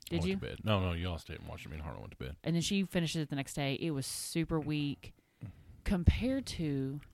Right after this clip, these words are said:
Speaker 1: The
Speaker 2: because it,
Speaker 1: Haunting of Hill House.
Speaker 2: I was super ready for a Haunting of Hill House.
Speaker 1: Me and Abby watched that last year when it came out.
Speaker 2: Terrified
Speaker 1: Loved it.
Speaker 2: me.
Speaker 1: Yeah, but we, it's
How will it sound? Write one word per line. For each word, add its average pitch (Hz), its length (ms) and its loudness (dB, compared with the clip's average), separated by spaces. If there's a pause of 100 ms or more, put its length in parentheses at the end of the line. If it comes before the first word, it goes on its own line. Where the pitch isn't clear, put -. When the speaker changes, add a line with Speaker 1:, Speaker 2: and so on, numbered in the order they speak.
(140)
Speaker 1:
The 180 120 2
Speaker 2:
because 202 80 6
it, - 60 4
Speaker 1:
Haunting 85 200 0
of 73 140 -2
Hill 92 180 0
House. 78 240 -2
Speaker 2:
I 156 160 6
was 196 160 4
super 214 240 0
ready 160 220 2
for 170 160 -2
a - 20 -2
Haunting 139 320 -4
of 139 80 -4
Hill 233 200 0
House. - 440 -8
Speaker 1:
Me 104 240 6
and 101 220 2
Abby 92 260 2
watched 87 240 4
that 85 140 0
last 87 340 0
year 85 140 2
when 82 100 0
it 78 60 -4
came 78 240 0
out. 78 260 -2 (100)
Speaker 2:
Terrified 359 300 2
Speaker 1:
Loved 92 260 6
it. - 40 -2
Speaker 2:
me. - 120 -6 (120)
Speaker 1:
Yeah, 113 160 0
but 113 280 4
we, 107 220 4
it's - 160 -2